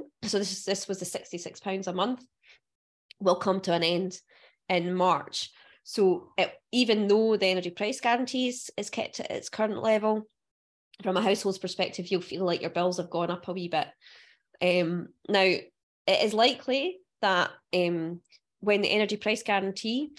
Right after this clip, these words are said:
comes to an end at the end of June, that the, we'll revert back to the Ofgem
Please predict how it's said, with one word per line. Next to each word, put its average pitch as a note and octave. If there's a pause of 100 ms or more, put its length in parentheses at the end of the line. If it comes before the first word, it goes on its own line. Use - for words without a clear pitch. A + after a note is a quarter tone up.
(160)
comes G3+
to F3
an E3+
end F#3
at -
the F3+
end F3+
of E3+
June, B3+ (800)
that D#3+
the, F3
we'll G3
revert G#3
back G#3
to F#3+
the F#3
Ofgem F3